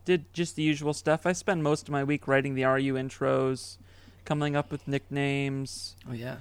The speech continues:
Speaker 1: ordering catering for other businesses, calling in the crime, claiming that Jeffrey Tambor stole my identity,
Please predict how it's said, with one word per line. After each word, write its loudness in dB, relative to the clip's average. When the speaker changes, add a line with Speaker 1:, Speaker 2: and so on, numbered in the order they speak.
Speaker 1:
ordering 2
catering 2
for 0
other 2
businesses, 0
calling 4
in -2
the -2
crime, 2
claiming -4
that 2
Jeffrey 0
Tambor 0
stole -2
my -2
identity, 2